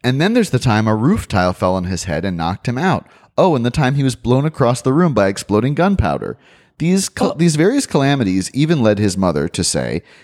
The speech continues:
Speaker 1: "He's a child condemned to misfortune. He won't live."
Speaker 2: Oh, very
Speaker 1: Sachs miraculously escaped all these near calamities, with just some bruises, a few burns, and a reputation for being somewhat of a klutz. And maybe that reputation would have been all he was ever known for,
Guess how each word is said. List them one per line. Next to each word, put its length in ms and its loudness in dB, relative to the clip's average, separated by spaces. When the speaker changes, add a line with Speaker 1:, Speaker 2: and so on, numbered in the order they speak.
Speaker 1:
"He's 180 -2
a 60 -4
child 540 0
condemned 500 0
to 80 0
misfortune. 760 -2
He 200 -6
won't 360 -2
live." 560 -6
Speaker 2:
Oh, 480 -4
very 120 -2
Speaker 1:
Sachs 280 0
miraculously 680 2
escaped 380 2
all 140 4
these 220 -6
near 120 -4
calamities, 600 -6
with 140 0
just 160 0
some 120 0
bruises, 360 2
a 60 0
few 160 2
burns, 300 0
and 80 -6
a 40 -4
reputation 520 -2
for 100 -20
being 200 -6
somewhat 280 -6
of 80 -12
a 40 -8
klutz. 440 -10
And 140 0
maybe 300 2
that 200 0
reputation 640 -2
would 120 -2
have 100 -2
been 140 -2
all 240 2
he 80 2
was 140 0
ever 140 0
known 240 2
for, 320 0